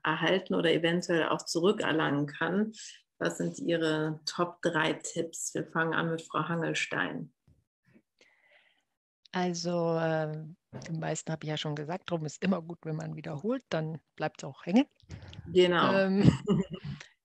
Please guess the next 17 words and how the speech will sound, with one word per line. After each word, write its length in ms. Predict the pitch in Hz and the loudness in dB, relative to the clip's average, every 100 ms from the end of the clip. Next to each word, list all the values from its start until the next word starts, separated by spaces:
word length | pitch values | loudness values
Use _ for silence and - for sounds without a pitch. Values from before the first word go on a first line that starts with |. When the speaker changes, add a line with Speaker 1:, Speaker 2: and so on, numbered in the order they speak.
| _ - | _ -10
Speaker 2:
sich 300 | 170 170 - | -6 -6 -4
zu 160 | - | -4
vernetzen 720 | 170 160 165 170 - 214 214 185 | 2 4 6 2 -2 -2 0 0
mit 200 | 170 - | -4 0
Menschen, 400 | 165 165 - 165 | 0 0 -2 -4
die 120 | 165 | -4
in 120 | 156 | -4
diesem 260 | 156 151 151 | -4 -6 -8
Prozess 460 | 156 160 - 160 | -6 -4 -4 -4
schon 300 | - - 147 | -6 -6 -4
weiter 340 | 147 147 - 185 | -2 -2 -2 -2
sind. 240 | 196 208 | -2 -2
Es 220 | 170 160 - | -2 -6 -6
lohnt 560 | 151 151 190 233 254 | -6 -2 -2 -2 -4
sich, 280 | - 185 - - | -6 -6 -8 -6
uns 320 | 185 185 - | -6 -6 -10
kennenzulernen. 680 | 175 175 165 - 139 143 | -6 -6 -4 -8 -8 -8